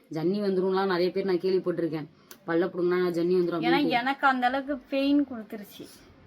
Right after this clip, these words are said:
Speaker 1: ரொம்ப வலி, அதனால தான் இவ புடுங்கினா. இல்லைன்னா எனக்கே தெரியும், அவ வந்து வலி கொஞ்சம் லைட்டா இருந்தா கூட தாங்கிட்டு மாத்திரை போட்டு கம்முனு விட்டுருவா.
Speaker 2: அவள்
Speaker 1: இந்த அளவுக்கு
Speaker 2: ஆமா.
Speaker 1: இறங்க போ-, இறங்கி போக மாட்டா, எனக்கே தெரியும் அது. இந்த அளவுக்குலாம் இறங்க மாட்டான்னு எனக்கு தெரியும்.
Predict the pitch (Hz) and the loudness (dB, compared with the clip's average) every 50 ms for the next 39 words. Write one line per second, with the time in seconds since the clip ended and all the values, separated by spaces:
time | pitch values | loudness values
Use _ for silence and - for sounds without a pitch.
0 | - - - 175 160 160 185 226 254 285 302 294 262 262 269 277 262 233 214 220 | -20 -14 -8 -4 -2 0 2 4 4 4 4 4 6 6 6 6 6 4 4 2
1 | 240 247 240 254 269 262 226 202 240 233 240 240 220 202 202 220 233 240 220 214 | 4 4 4 4 4 2 2 2 0 0 0 0 0 0 0 0 0 0 -2 0
2 | 214 - 247 226 - 240 220 226 226 202 196 190 185 185 208 214 208 196 208 226 | 2 4 4 4 6 4 4 4 2 2 2 2 2 2 2 0 0 0 0 -2
3 | 220 - 202 190 185 175 175 180 185 - 226 220 208 196 185 180 196 214 - 196 | -4 -4 -2 -2 0 0 0 0 0 0 0 -2 0 0 0 0 -2 -2 0 2
4 | 180 190 202 208 202 208 202 196 196 185 202 202 214 202 180 185 180 190 175 180 | 2 2 2 0 -2 -4 -2 0 2 2 2 2 -2 -4 -4 -2 -2 -2 -2 -2
5 | 180 190 208 196 180 170 - 175 185 170 151 151 - - - 214 220 226 226 165 | -2 -2 -2 -2 -2 -2 -2 -2 -2 -2 -2 -6 -10 -12 -4 -2 0 0 2 2
6 | 185 196 220 220 226 233 233 240 262 240 220 214 208 226 240 247 226 - - 214 | 2 2 2 4 4 4 4 4 4 4 6 6 4 4 4 4 2 2 2 0
7 | 202 - - 202 214 226 240 247 240 - - 220 233 233 233 214 190 170 180 170 | 0 0 0 0 2 2 2 2 0 0 2 2 2 2 2 2 0 0 0 0
8 | 170 175 180 180 202 208 185 190 185 170 170 160 156 147 151 151 - _ - - | 0 0 0 0 -2 -2 0 0 2 2 0 0 -2 -4 -8 -10 -12 _ -18 -18
9 | - _ _ _ _ _ - 180 180 208 214 214 208 226 226 208 190 190 196 202 | -18 _ _ _ _ _ -2 0 0 2 2 2 2 0 0 2 2 2 0 0
10 | 196 190 180 175 185 180 180 175 165 156 165 170 165 165 156 | 0 0 0 2 2 2 2 2 2 0 0 0 0 0 -2